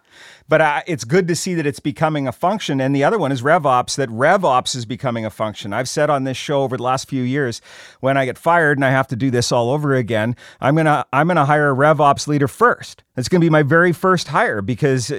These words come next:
you know, building the pipes and roads after the fact, it, it just doesn't work out. It, it's a hell of a lot longer way to get to, to the goal. Jamie, I'm sure you and I could have conversations for hours around this, but, uh, I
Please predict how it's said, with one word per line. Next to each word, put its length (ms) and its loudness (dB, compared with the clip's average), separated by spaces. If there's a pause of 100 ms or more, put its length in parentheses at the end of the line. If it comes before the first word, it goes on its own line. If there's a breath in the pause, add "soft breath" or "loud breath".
(120)
you 100 -6
know, 140 -2
building 400 0
the 80 0
pipes 340 -4
and 100 -4
roads 240 -2
after 300 0
the 80 -14
fact, 400 -6 (360 loud breath)
it, 220 -4
it 140 -4
just 200 -4
doesn't 320 -2
work 220 -6
out. 200 0
It, 140 -6
it's 140 -8
a 100 -4
hell 220 0
of 60 -2
a 60 -4
lot 200 -4
longer 320 -4
way 160 -4
to 80 -6
get 220 -8
to, 200 -8
to 160 -12
the 80 -8
goal. 300 -6
Jamie, 400 0 (200 loud breath)
I'm 120 4
sure 240 -2
you 160 0
and 80 0
I 160 2
could 120 -4
have 120 0
conversations 680 -4
for 120 -4
hours 380 2
around 280 0
this, 260 -2
but, 280 -4
uh, 320 2
I 140 2